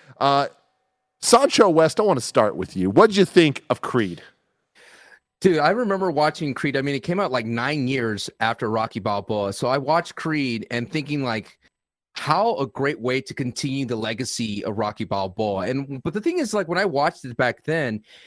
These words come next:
Speaker 2: it felt like a brand n-, new experience still, even though it still hits the tropes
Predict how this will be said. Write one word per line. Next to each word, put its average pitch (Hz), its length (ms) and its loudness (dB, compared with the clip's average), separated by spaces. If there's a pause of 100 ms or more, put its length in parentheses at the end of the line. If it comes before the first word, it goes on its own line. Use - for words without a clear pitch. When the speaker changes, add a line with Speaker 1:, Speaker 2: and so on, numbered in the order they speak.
(120)
Speaker 2:
it 151 180 -2 (100)
felt 202 320 2
like 151 160 -2
a 131 80 -2
brand 135 380 -2
n-, 120 360 -4
new 131 340 -2
experience 139 680 -6
still, 139 440 -2
even 151 220 -4
though 143 140 -2
it 113 140 -8
still 139 280 -4
hits 123 280 -4
the 123 100 -6
tropes - 560 -4